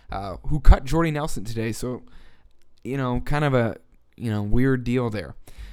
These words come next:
Um, yeah, weird deal. But anyways, Jimmy Graham could bring some versatility to that Packers offense. I guess they're putting a lot of money into Davante Adams, uh, train. I do like the Allen Robinson signing to the Bears. Sammy Watkins,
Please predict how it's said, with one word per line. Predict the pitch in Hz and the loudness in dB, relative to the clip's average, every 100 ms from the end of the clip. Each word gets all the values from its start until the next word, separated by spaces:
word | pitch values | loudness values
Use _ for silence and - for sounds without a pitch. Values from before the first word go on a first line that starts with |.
| - | -16
Um, | - 110 110 107 110 110 107 - - - - - _ _ _ _ - | -4 0 0 0 0 -2 -6 -10 -16 -20 -20 -20 _ _ _ _ -4
yeah, | 123 113 - - | -2 -2 -8 -8
weird | 120 120 120 | -4 -2 -4
deal. | 113 90 - - - - - - | -6 -8 -8 -8 -8 -12 -12 2
But | - 131 | 4 6
anyways, | 139 120 107 107 | 4 -2 -4 -10
Jimmy | 131 147 | -8 -8
Graham | 127 127 123 123 | -6 -4 -4 -4
could | - | 4
bring | - 117 | 4 4
some | - 110 | -6 -4
versatility | 113 - - 113 107 | -4 -6 -6 -6 -6
to | 107 | -6
that | 104 | 6
Packers | - 110 110 | 8 8 -2
offense. | 110 107 - 107 107 | -2 -4 -4 -6 -6
I | 110 | -10
guess | 110 120 - | -8 -8 -4
they're | |
putting | 104 131 | 0 0
a | 117 | 0
lot | 120 | -6
of | 117 | -4
money | 117 113 | -6 -6
into | 107 107 | -8 -6
Davante | 107 110 107 92 | -6 -4 -4 -2
Adams, | 117 123 127 123 - - - - - | -4 -2 -4 -6 -14 -20 -20 -18 -8
uh, | 107 | -8
train. | - 123 120 117 | -8 -8 -6 -4
I | 113 | 2
do | 160 | 2
like | 170 143 | 2 -6
the | 139 | -10
Allen | 131 131 120 | -10 -8 -2
Robinson | 120 151 131 135 123 | -2 -2 -4 -10 -4
signing | 123 120 117 | -2 -2 -2
to | 110 | -2
the | |
Bears. | 107 120 127 - | -2 0 0 -2
Sammy | 139 127 | -4 -6
Watkins, | 110 113 160 - 127 110 123 - | -6 -4 -6 -6 -8 -8 -10 -12